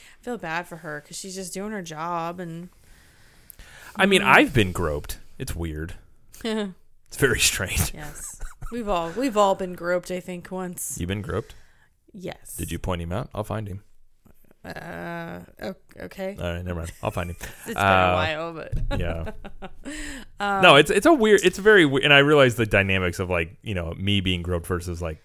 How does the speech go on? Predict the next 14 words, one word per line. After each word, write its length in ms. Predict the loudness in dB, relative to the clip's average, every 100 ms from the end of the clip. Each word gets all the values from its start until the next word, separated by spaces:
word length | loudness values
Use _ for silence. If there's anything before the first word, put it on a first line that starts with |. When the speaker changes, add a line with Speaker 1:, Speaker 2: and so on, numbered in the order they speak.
| _
Speaker 2:
you 100 | -12
know, 220 | -10 -8 -12 _ -8
a 80 | -4
young 200 | -4 0
lady 200 | 0 0
being 160 | -2
groped 200 | -6 -6
are 40 | -6
different, 360 | -6 -6 -2
but 180 | 2 4
it's 400 | 4 2 2 -8 -10 -20 _ _ 2
very 240 | 6 6
strange. 580 | 4 2 0 -2 -10 -16 -20 _ _ _ _ _
Speaker 1:
Mm-hmm. 560 | -14 -12 -12 -12 -12 -12